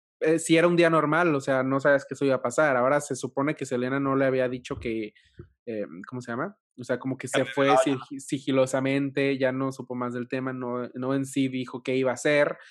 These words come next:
Speaker 1: Y creo que eso era parte, ¿no? Yo me imagino que Yolanda sí le dijo como de, "Ven sola esta vez", y yo creo que ella misma dijo, "Bueno, ya, con tal de que Yolanda me deje en paz, voy a ir sola".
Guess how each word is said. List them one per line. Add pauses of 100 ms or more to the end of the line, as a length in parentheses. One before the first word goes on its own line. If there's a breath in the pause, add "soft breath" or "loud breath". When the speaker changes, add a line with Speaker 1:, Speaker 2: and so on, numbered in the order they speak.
(300 loud breath)
Speaker 1:
Y
creo
que
eso
era
parte, (500)
¿no?
Yo
me
imagino
que
Yolanda
sí
le
dijo
como
de,
"Ven
sola
esta
vez",
y
yo
creo
que
ella
misma
dijo,
"Bueno,
ya, (140)
con
tal
de
que
Yolanda
me
deje
en
paz,
voy
a
ir
sola".